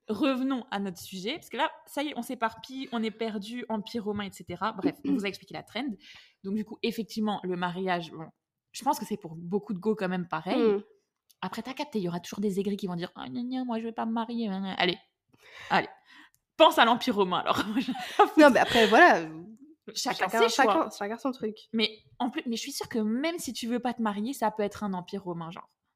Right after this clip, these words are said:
Speaker 2: De quoi ? De, de
Speaker 1: Mais oui.
Speaker 2: de penser à, tru-, à ton
Speaker 1: Mais
Speaker 2: truc de
Speaker 1: oui, moi,
Speaker 2: mariage ?
Speaker 1: je, enfin, je
Speaker 2: Non,
Speaker 1: sais
Speaker 2: je suis
Speaker 1: pas.
Speaker 2: sûre qu'il y en a, ils pensent trop au vo-, à, au, à, euh,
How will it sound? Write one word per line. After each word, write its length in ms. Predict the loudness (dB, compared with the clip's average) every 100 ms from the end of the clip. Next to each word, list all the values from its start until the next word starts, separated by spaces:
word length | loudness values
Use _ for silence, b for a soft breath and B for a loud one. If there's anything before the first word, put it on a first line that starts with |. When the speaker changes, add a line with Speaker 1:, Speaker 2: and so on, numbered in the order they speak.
| -6
Speaker 2:
De 80 | -6
quoi ? 220 | -2 -4
De, 80 | -4
de 240 | -10 -2 0
Speaker 1:
Mais 320 | 4 6 6
oui. 460 | 4 -2 -6 -14 _ -16 -8
Speaker 2:
de 40 |
penser 220 | -6 -4
à, 80 | -4
tru-, 160 | -6 -6
à 80 | -2
ton 80 | 0
Speaker 1:
Mais 60 | 0
Speaker 2:
truc 100 | 2
de 40 |
Speaker 1:
oui, 20 | 2
moi, 120 | 2
Speaker 2:
mariage ? 160 | 0 -2
Speaker 1:
je, 40 |
enfin, 260 | -12 -16 4
je 40 | 8
Speaker 2:
Non, 80 |
Speaker 1:
sais 60 | 8
Speaker 2:
je 60 | 6
suis 100 | 0
Speaker 1:
pas. 40 |
Speaker 2:
sûre 100 | 0
qu'il 80 | 0
y 20 |
en 40 | 0
a, 40 |
ils 80 | -2
pensent 200 | -6 -12
trop 200 | -2 0
au 60 | 0
vo-, 120 | -2
à, 420 | -4 -2 -2 -4 -4
au, 120 | -4
à, 260 | -4 -6 -6
euh, 300 | -10 -12 -12